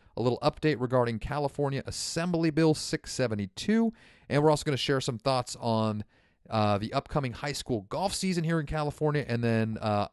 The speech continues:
at the end, I'm gonna share a few of my thoughts on my visit to Brambles, uh, the new golf course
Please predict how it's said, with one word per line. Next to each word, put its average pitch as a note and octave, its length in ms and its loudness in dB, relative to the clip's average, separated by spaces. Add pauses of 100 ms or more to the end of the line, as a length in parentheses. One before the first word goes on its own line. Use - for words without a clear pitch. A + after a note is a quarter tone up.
at G#2+ 200 -6
the - 120 -6
end, C3 280 -2
I'm A#2 80 -2
gonna A2+ 100 2
share A#2+ 300 0
a G2 60 -4
few A#2+ 180 0
of A2 80 -2
my G#2+ 140 -2
thoughts A2 380 0
on G#2+ 140 -6
my G2+ 160 -6
visit G#2+ 380 -6 (320)
to A2 240 -8
Brambles, A2 800 -2 (280)
uh, G#2 200 2
the G2+ 100 -2
new A#2+ 140 0
golf A2 240 0
course G#2 420 0